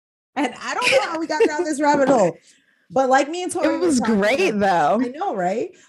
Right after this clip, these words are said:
Speaker 1: But like me and Tor-, Tori were talking about at the beginning of this podcast, we are just so professional and well prepared.
Speaker 2: So well prepared, so well thought out. These, these concepts, what we talk about, we're killing it.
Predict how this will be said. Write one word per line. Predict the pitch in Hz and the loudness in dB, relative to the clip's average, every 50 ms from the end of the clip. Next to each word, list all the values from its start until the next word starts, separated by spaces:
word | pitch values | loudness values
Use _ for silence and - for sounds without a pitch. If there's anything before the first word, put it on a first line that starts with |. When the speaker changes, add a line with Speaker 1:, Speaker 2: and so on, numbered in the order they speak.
| _ _ - | _ _ 0
Speaker 1:
But | 254 254 | 2 4
like | 262 240 247 214 | 4 4 4 2
me | 240 240 220 214 254 269 277 | -2 -10 -8 -6 -4 -2 -2
and | 262 - | -2 0
Tor-, | - 269 226 214 - _ - | 0 0 0 0 -4 _ -4
Tori | - 262 226 226 220 | 0 2 4 4 4
were | 208 208 | 2 2
talking | 202 - 208 196 190 208 196 | 0 -2 -4 -2 -2 -2 2
about | 190 180 170 | 2 2 2
at | 165 | 2
the | 165 165 | -2 -4
beginning | 160 156 180 180 180 175 | -4 -2 -4 -4 -2 -2
of | 170 | 0
this | 160 160 - | 0 -2 -2
podcast, | - 196 170 170 165 - 190 - 156 - - | -2 -2 -2 -2 -2 -2 -4 -4 -4 -4 -4
we | 214 233 254 | 0 4 4
are | 262 254 | 4 4
just | 294 311 294 - | 2 -4 -4 -2
so | - 214 190 180 | -2 -2 -2 0
professional | 185 180 - - 160 170 - - 180 175 175 147 | -2 -4 -6 -4 -6 -6 -6 -4 -4 -4 -4 -4
and | 98 156 165 165 | -6 -6 -6 -4
well | 170 143 143 - | -4 -4 -4 -4
prepared. | - 175 - - - - - - - - - - _ _ _ _ _ _ _ _ _ _ _ - 233 208 196 - | -4 -6 -6 -6 -12 -12 -12 -18 -20 -20 -20 -20 _ _ _ _ _ _ _ _ _ _ _ 0 0 0 2 0
Speaker 2:
So | - - - - 220 226 262 | -2 -2 0 0 2 2 2
well | 277 277 247 233 | 2 2 2 2
prepared, | 226 233 190 - 196 175 170 170 165 165 - _ | 0 -2 -4 0 0 2 2 2 0 -2 -6 _
so | - - - - 226 220 226 233 240 247 262 254 - _ _ _ _ _ _ _ _ _ _ | -14 -12 -6 -2 0 0 2 2 2 2 2 0 -4 _ _ _ _ _ _ _ _ _ _
well | - 180 175 165 180 190 196 208 220 226 | -6 -6 -2 0 0 2 2 2 2 0
thought | - - 214 196 196 190 185 | -2 0 0 2 2 2 2
out. | 175 165 165 196 233 - - - _ _ - | 2 2 2 2 2 0 -2 -8 _ _ -8
These, | 190 202 214 214 202 202 - - | -4 -2 -2 -2 -2 -4 -6 -6
these | 185 196 208 185 - | -2 -2 -2 -2 -2
concepts, | - 196 185 196 208 226 - 254 240 240 233 - - - - | 0 2 2 2 2 2 2 2 2 2 0 -2 -10 -8 0
what | - 226 208 190 | 2 2 2 2
we | 208 214 | 0 -4
talk | 220 - - 185 208 220 | -4 -2 0 0 0 0
about, | 247 233 247 240 247 226 - - | 0 2 4 4 4 4 2 0
we're | 196 196 202 | -4 -4 -4
killing | _ _ - - 214 196 185 185 180 170 - _ _ - | _ _ -10 -2 0 0 2 2 0 -2 -4 _ _ -10
it. | 156 143 - | -10 -10 -10